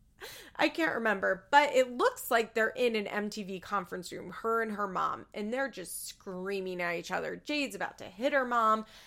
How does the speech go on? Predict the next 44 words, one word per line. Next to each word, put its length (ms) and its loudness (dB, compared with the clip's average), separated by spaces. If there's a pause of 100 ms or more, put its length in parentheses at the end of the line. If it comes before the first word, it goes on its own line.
(160)
Every 280 2
time 200 -2
they 120 -2
get 300 0
to 100 -6
Jade, 380 -2
she's 180 -8
like, 160 -2
"I 20 6
don't 640 2
wanna 160 -8
do 100 12 (460)
this!" 480 2
And 180 -8
she's 380 -12
fighting 500 4
and 140 -6
screaming. 720 -2 (560)
And 100 2
I'll 100 8
be 140 8
honest, 340 6
like, 200 4
I'm 120 2
here 280 -2
for 340 0
it. 260 -6 (140)
I 100 2
am 220 4
here 240 -6
for 260 -10
it 160 -12
because 220 -2
I 120 2
think 240 -4
that 260 0
Jade's 580 0
level 380 0
of 80 -6
drama 400 -4
is 140 -6
just 280 -8
something 460 -6
that 360 -2